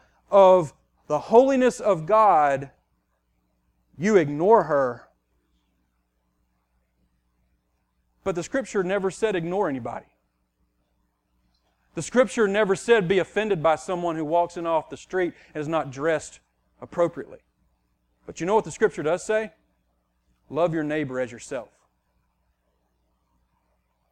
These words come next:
Treat your neighbor as yourself. It's the second greatest commandment. This is how we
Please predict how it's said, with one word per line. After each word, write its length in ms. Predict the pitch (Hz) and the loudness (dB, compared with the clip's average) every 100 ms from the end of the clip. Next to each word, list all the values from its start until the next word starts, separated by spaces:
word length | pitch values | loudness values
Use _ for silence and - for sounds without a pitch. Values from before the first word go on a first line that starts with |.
| _ - | _ -14
Treat 340 | - 202 - | -6 -6 -6
your 100 | 160 | -10
neighbor 360 | 151 147 127 123 | -8 -10 -10 -12
as 120 | 117 | -12
yourself. 440 | 120 - 131 113 _ _ _ _ _ | -18 -14 -12 -14 _ _ _ _ _
It's 80 | - | -16
the 60 | |
second 460 | 131 - 180 180 135 | -12 -4 -4 -6 -8
greatest 380 | 143 147 131 - | -6 -6 -8 -14
commandment. 420 | 117 117 107 _ _ _ _ _ _ _ _ _ _ _ _ _ _ _ _ _ _ _ _ 131 | -14 -14 -16 _ _ _ _ _ _ _ _ _ _ _ _ _ _ _ _ _ _ _ _ -2
This 260 | 180 202 | 0 0
is 160 | 170 147 | -4 -4
how 240 | 165 147 | -2 0
we 520 | 139 131 147 131 117 | -2 -4 -6 -6 -8